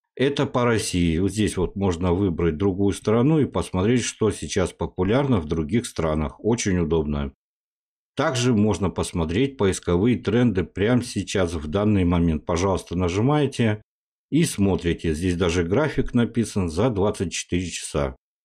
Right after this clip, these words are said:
Смотрите, как всё идёт у других людей, и берёте себе на заметку.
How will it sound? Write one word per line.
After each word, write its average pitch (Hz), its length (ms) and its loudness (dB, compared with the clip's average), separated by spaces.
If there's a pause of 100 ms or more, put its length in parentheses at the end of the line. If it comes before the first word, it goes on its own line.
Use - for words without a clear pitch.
(600)
Смотрите, 113 840 0 (140)
как 127 380 -4
всё 123 520 0 (380)
идёт 90 560 0 (180)
у 85 100 -4
других 82 520 -2
людей, 92 500 0 (420)
и 156 460 2
берёте 90 480 0
себе 95 560 -2
на 95 140 0
заметку. 117 680 0